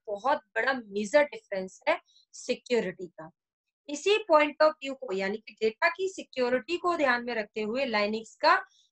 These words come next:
इन्वेंशन किया था। और लाइनक्स, जैसे कि विंडो में मल्टीपल वर्जन्स आपके अवेलेबल हैं, जैसे आप यहाँ पे देख रहे हैं, विंडो, विंडो एनटी, विंडो प्रोफेशनल,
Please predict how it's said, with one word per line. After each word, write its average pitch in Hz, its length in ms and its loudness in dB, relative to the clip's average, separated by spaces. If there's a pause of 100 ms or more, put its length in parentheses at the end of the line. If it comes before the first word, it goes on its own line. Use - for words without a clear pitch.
इन्वेंशन 233 600 -2
किया 175 240 -8
था। 165 180 -16
और 202 220 -6
लाइनक्स, 220 520 -2
जैसे 226 300 -4
कि 277 280 -12 (340)
विंडो 254 400 2
में 320 200 2
मल्टीपल 269 600 -2
वर्जन्स 247 520 -2
आपके 269 320 0
अवेलेबल 254 440 2
हैं, 262 140 -2 (360)
जैसे 226 220 -2
आप 247 200 2
यहाँ 233 200 -4
पे 254 60 -4
देख 240 200 -6
रहे 254 80 -2
हैं, 233 80 -6
विंडो, 233 440 -2
विंडो 233 360 -4
एनटी, 233 420 -4
विंडो 214 320 -6
प्रोफेशनल, 233 800 -4